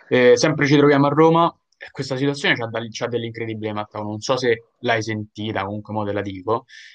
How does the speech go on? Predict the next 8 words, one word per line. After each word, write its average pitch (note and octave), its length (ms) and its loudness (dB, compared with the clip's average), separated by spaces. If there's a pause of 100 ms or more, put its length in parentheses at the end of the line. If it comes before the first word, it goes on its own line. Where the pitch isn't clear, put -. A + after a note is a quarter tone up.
(120)
Eh, B2 520 6
non B2+ 140 -2
so E3 140 -2
se D#3 240 -2
conosci C3+ 680 -2
Carlo A#2+ 380 -2
Urbani. A#2 640 -2 (1080)
Niente? A2+ 520 -6